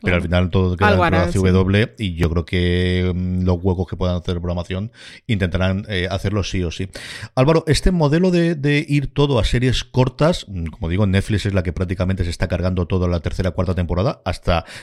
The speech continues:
Speaker 1: darse la, el reverso de cuando Netflix era hace cinco años la que rescataba series, ahora son otras las que rescatan las series de Netflix que cierran a la segunda o la tercera temporada, y este modelo de miniseries, que no solamente allí, también lo comentabas en un artículo que hacías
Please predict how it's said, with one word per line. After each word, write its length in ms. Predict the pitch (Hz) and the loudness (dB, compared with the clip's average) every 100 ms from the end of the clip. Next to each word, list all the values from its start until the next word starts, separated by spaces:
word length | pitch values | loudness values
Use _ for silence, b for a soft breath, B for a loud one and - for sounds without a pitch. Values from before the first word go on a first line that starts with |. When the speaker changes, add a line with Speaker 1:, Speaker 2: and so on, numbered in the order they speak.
| - | -8
Speaker 1:
darse 480 | 92 98 - 120 117 B | 0 4 4 2 0 B
la, 440 | 127 104 104 90 - 95 | -2 2 2 2 -2 -4
el 120 | 117 | -2
reverso 400 | 92 98 110 - | 2 2 4 4
de 120 | 123 113 | 4 4
cuando 320 | 107 101 110 | 2 2 0
Netflix 500 | 123 117 113 131 123 | -2 0 2 2 2
era 100 | 127 | 2
hace 140 | 120 120 | 2 0
cinco 240 | 120 120 | 0 2
años 120 | 120 | 4
la 80 | 117 | 4
que 80 | 107 | 2
rescataba 400 | 104 107 110 110 | 0 0 2 2
series, 380 | - 117 110 - | 2 2 2 0
ahora 300 | 104 113 117 101 - 107 - | 0 0 -2 -6 -8 -10 -6
son 280 | - 120 120 | 0 2 4
otras 220 | 123 110 | 2 2
las 100 | 98 | 0
que 120 | 110 | -2
rescatan 480 | 101 - 113 104 85 B 87 | -4 -2 -2 -2 -4 B -4
las 180 | 104 101 | 0 0
series 240 | 113 113 | 2 2
de 120 | 104 107 | 2 4
Netflix 380 | 117 120 101 | 2 2 -2
que 260 | - 101 104 | 0 0 0
cierran 380 | - 107 110 104 | -2 0 2 2
a 40 | |
la 80 | 98 | 0
segunda 260 | - 101 110 | -2 0 2
o 40 | |
la 80 | 98 | 0
tercera 280 | 98 107 104 | 0 -2 -2
temporada, 480 | 104 101 104 127 B B 117 - | -2 0 0 0 B B -6 -2
y 80 | |
este 140 | 110 127 | 0 2
modelo 240 | 135 135 | 2 2
de 60 | 135 | 4
miniseries, 520 | 123 113 131 160 185 | 4 2 2 2 0
que 140 | - | -2
no 80 | 90 | -4
solamente 320 | 87 151 123 | 0 0 0
allí, 240 | 90 135 214 | 0 2 0
también 320 | 98 90 104 | -2 -2 -2
lo 80 | 101 | -2
comentabas 360 | 104 101 104 113 | -2 0 -2 -2
en 60 | |
un 20 | 107 | -2
artículo 340 | 95 101 110 | -2 -2 0
que 80 | 101 | 0
hacías 380 | - 104 101 | 0 0 0